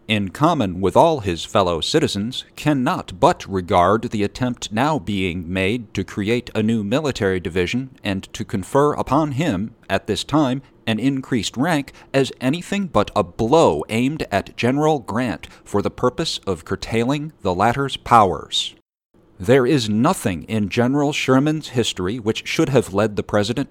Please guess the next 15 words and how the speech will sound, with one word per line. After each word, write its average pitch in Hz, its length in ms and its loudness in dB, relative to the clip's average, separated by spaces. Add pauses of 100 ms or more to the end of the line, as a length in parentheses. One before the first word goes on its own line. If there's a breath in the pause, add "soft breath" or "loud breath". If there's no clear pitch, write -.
(120)
to 117 100 -6
believe 117 460 -4
that - 160 -4
he - 180 -6
would 92 340 -4
willingly 165 600 -4
act - 400 -6
as 101 220 -4
the 92 120 -6
blind 117 800 -4
tool 92 460 -4
of 101 160 -4
His - 320 -4
Excellency's 101 840 -4 (140)
passion, 110 480 -4